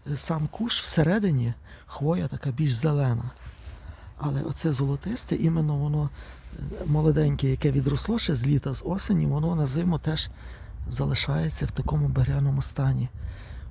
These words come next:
такому яркому. Ось, друзі,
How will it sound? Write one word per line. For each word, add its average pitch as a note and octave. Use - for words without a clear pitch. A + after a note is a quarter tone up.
такому C3+
яркому. B2
Ось, C3
друзі, B2+